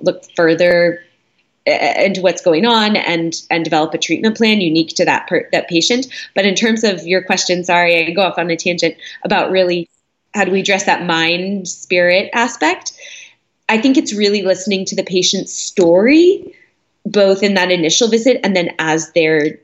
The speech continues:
progressing, in order to determine what it is for that patient. And it may or may not be something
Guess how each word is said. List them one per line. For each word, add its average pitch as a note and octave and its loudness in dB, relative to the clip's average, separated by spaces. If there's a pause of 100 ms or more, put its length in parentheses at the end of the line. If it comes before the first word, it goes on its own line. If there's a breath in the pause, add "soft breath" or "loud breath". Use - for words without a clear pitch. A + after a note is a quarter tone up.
(100)
progressing, C#4+ 0 (1300 loud breath)
in A#3 0
order A3 4
to A3+ -4
determine F#3+ -4
what E3+ 0
it E3 -2
is D#3 0
for - -2
that - -2
patient. E3+ -2
And D#3 0
it - -4
may G3 0
or F#3 2
may E3 0
not D3 -6
be E3+ -4
something D3+ -4